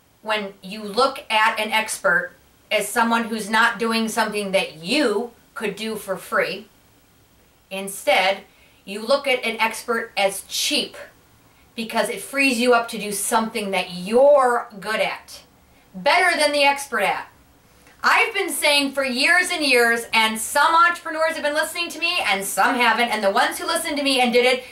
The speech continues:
were transformative in their business. Once you say, "I need to hire out what I'm not good at,"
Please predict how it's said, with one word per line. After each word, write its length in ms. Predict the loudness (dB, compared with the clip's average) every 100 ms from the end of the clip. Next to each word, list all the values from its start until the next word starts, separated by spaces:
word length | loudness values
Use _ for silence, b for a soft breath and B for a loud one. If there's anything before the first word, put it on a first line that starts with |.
| B B 0
were 140 | 0
transformative 880 | 2 0 0 -2 -2 2 4 4 2
in 120 | 0 0
their 140 | 0
business. 520 | 0 -2 -6 -12 -14 B B B B
Once 500 | -8 0 2 2 -2
you 100 | 2
say, 540 | 2 2 4 6 4 2
"I 180 | 0 2
need 200 | 0 0
to 100 | -2
hire 520 | 2 2 4 4 4
out 340 | 4 4 2 -2
what 180 | -2 2
I'm 320 | 2 2 2
not 260 | 2 2
good 200 | -2 0
at," 260 | 0 -2 -8